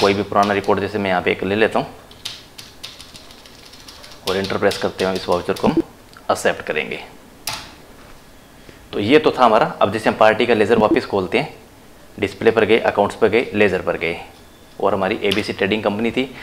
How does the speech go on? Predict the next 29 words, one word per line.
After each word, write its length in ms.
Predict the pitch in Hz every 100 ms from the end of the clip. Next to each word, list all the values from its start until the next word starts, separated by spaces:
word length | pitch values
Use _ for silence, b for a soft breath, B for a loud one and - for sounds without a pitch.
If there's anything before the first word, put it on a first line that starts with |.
| B -
तो 60 |
ये 180 | 110 135
जो 200 | 151 156 123
invoice 460 | 117 120 175 -
था 60 | 127
हमारा, 240 | 104 107
first 280 | 110 - 117
invoice, 440 | 107 190 113 117 - - - - - - - - - - - - - - - - -
ये 100 | 117
invoice 400 | 104 95 87 -
था 180 | 87 87 - - B B B B 98
और 80 |
ये 120 | 101 127
invoice 320 | 123 120 117
हमने 180 | 107 110
sale 200 | 110 104
का 100 | 113
किया 180 | 107 104
था। 140 | 135
तो 160 | - 117
हमने 220 | 101 117
ये 200 | 107 131
laser 240 | 127 110 117
select 340 | - 110 -
किया 120 | 101
था 80 | 101
जीएसटी 300 | 98 104 -
अठारह 240 | 104 107 104
परसेंट 440 | 104 - 110 190